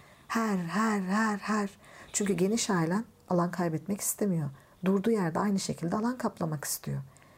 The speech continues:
Eşin ne diyor? "O ailene söyle, anlasınlar artık ya, biz bir aileyiz. Vazgeçemeyeceklerdi madem, ne diye evlendirdiler seni? Senin de bir ailen var, anlasınlar artık, yeter, şu annene, şu babana, şu kardeşine söyle."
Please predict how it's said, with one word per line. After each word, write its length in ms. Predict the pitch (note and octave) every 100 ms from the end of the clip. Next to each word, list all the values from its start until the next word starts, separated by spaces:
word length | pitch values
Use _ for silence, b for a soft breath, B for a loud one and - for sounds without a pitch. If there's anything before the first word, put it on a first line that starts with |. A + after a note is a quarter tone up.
| B
Eşin 380 | - - D4 C#4+
ne 140 | F#3
diyor? 260 | D#3 D#3+ F3 B B B -
"O 140 | C#4
ailene 320 | C#4 B3+ A3+
söyle, 240 | - B3+ A3
anlasınlar 460 | B3+ B3 C#4 A#3
artık 380 | E3 D3+ - -
ya, 180 | G#3 A3+
biz 160 | A3
bir 60 | A#3
aileyiz. 500 | A#3 A#3 A3+ F3+ - B B -
Vazgeçemeyeceklerdi 880 | C4+ D4 E4+ F4+ E4 C#4+ C#4+ B3 A#3+
madem, 340 | A#3+ A#3+ B3 C#4
ne 140 | E4
diye 140 | D4+
evlendirdiler 580 | A3 G3 F3+ F3 F3+ F3
seni? 320 | E3+ F3 F3 C4+ B B B B -
Senin 300 | - D4 D4
de 100 | C#4
bir 60 |
ailen 360 | C4+ C4+ C#4 B3
var, 80 | G3+
anlasınlar 480 | A3 A#3+ - C4 A#3
artık, 360 | G#3 - -
yeter, 280 | A3+ B3 A3+
şu 180 | - -
annene, 480 | D4 B3+ G#3+ G#3 G#3 B B
şu 240 | - C4+
babana, 340 | C4+ A#3 A3 G#3
şu 160 | -
kardeşine 540 | D4 C4 G#3+ G3+ A3+ A#3+
söyle." 420 | - F#3+ E3+